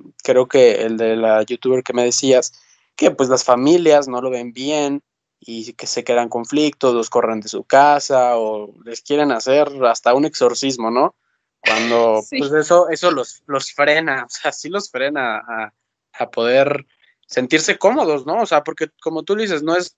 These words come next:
Speaker 1: no es como en sí salir del closet, sino simplemente sentirse cómodos. Y eso los frena y, pues, viven como retraídos, infelices, este, se vuelve ya, creo que un ambiente muy tóxico, ¿no?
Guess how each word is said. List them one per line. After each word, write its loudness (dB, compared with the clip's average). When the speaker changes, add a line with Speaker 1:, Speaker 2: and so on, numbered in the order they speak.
Speaker 1:
no -4
es -8
como -4
en -4
sí -4
salir 0
del -6
closet, -6
sino -2
simplemente 0
sentirse -6
cómodos. -4
Y -2
eso 2
los 2
frena 2
y, -6
pues, -18
viven -4
como -12
retraídos, 2
infelices, 0
este, -14
se -2
vuelve 6
ya, 4
creo -8
que -10
un -4
ambiente -6
muy -6
tóxico, -4
¿no? -4